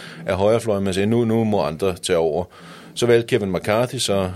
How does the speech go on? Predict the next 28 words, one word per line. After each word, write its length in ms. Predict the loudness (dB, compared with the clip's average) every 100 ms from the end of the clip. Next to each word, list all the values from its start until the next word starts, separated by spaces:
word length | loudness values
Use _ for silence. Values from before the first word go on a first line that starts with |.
| -2
øh, 200 | 0 0
som 180 | -2
egentlig 200 | -2 -2
lå 240 | 0 0 0
som 300 | -2 -2 0
værende 220 | -2 -2
ham, 180 | -4 -4
der 80 | -6
skulle 260 | -4 0
overtage, 500 | 4 2 2 0 0
så 240 | 0 0 0
at, 240 | -2 -6
øh, 60 | -4
kveje 320 | 0 0 0
sig 160 | -4
for 100 | -8
fulde 280 | -6 -2 -2
gardiner. 340 | -2 -4 -2 -4
Det 100 | 0
behøver 180 | 0
vi 60 | 0
ikke 100 | -2
gå 80 | -2
ind 120 | 0
i, 40 |
hvordan 260 | 0 -2 -2
han 140 | -4
gjorde. 300 | 0 0 0